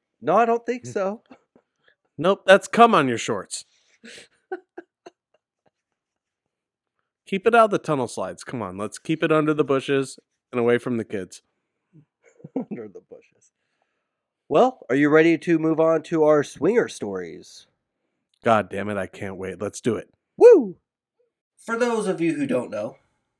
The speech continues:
Speaker 1: swinging, Ryan, it's a lifestyle among couples who swap sexual partners frequently, often engaging with multiple different partners throughout the course of a year.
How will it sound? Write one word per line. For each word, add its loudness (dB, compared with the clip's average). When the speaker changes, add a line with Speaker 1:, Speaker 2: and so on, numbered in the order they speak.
Speaker 1:
swinging, -6
Ryan, -6
it's -14
a -8
lifestyle -2
among -4
couples -6
who -4
swap -2
sexual -4
partners -4
frequently, -18
often 0
engaging -6
with -8
multiple -2
different -8
partners -12
throughout 2
the -10
course -6
of -12
a -8
year. -12